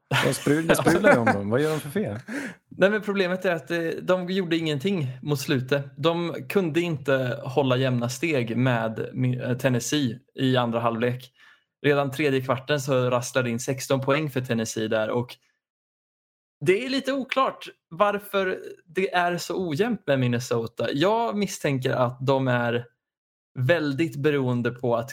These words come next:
Speaker 2: Kirk har en ren ficka och Tennessees försvar är inte så bra på pass rush, så jag tror det kanske gav Kirk en massa chanser i början på matchen.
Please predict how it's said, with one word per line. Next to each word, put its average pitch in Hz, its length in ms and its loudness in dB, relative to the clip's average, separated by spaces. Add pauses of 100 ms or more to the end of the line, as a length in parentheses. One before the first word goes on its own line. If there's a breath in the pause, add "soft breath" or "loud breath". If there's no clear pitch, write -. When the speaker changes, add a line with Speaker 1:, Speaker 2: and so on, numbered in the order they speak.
(160)
Speaker 2:
Kirk 123 320 2
har 123 160 2
en 113 120 -2
ren 117 340 0
ficka 135 540 -2
och 127 260 -4 (480)
Tennessees 156 500 0
försvar 202 300 0
är 208 140 0
inte 285 180 -6
så - 120 -8
bra 190 160 0
på 139 140 -4
pass 123 280 0
rush, 117 180 -4
så 143 60 -2
jag 156 140 -2
tror 190 180 -4
det 196 240 0
kanske 220 300 -4
gav 226 320 0 (540)
Kirk 127 340 2
en 139 180 -2
massa 120 600 0 (440)
chanser 120 540 0
i 123 320 -4 (120)
början 175 460 2
på 147 100 -2
matchen. 107 420 -4